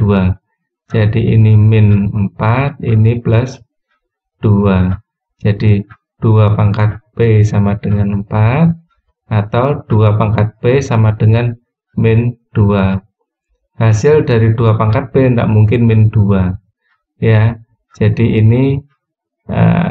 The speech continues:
kita, eh, apa, abaikan, tinggal ini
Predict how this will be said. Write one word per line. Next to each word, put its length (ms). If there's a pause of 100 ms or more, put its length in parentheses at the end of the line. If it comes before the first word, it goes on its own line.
(120)
kita, 680 (800)
eh, 320
apa, 400 (240)
abaikan, 800
tinggal 320
ini 320